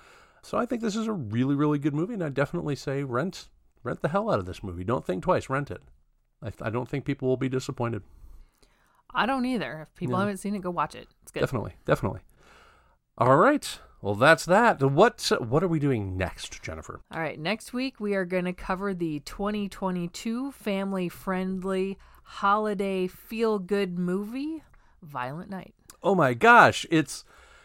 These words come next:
Speaker 1: it's gonna be a Christmas miracle, you guys. Santa Claus is fucking coming to town.
Speaker 2: Woohoo!
Speaker 1: And he is bringing a, a hammer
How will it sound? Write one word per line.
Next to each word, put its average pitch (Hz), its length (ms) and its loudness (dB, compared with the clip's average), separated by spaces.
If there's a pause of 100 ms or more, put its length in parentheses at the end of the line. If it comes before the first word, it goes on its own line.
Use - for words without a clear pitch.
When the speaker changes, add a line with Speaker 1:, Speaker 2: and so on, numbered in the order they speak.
(140)
Speaker 1:
it's - 160 -8
gonna 101 180 -4
be 90 140 -4
a 85 40 -6
Christmas - 460 -8
miracle, 87 480 -2
you 78 180 -10
guys. 76 560 -8 (440)
Santa 147 340 4
Claus 101 400 2
is - 180 -16 (140)
fucking 107 300 0
coming 120 320 2
to 82 80 -8
town. 123 520 6 (120)
Speaker 2:
Woohoo! 392 380 4 (120)
Speaker 1:
And 95 400 -4
he 107 460 -6 (240)
is 92 140 -10 (260)
bringing 110 760 2
a, 95 140 -4 (640)
a - 60 -8
hammer 76 500 -6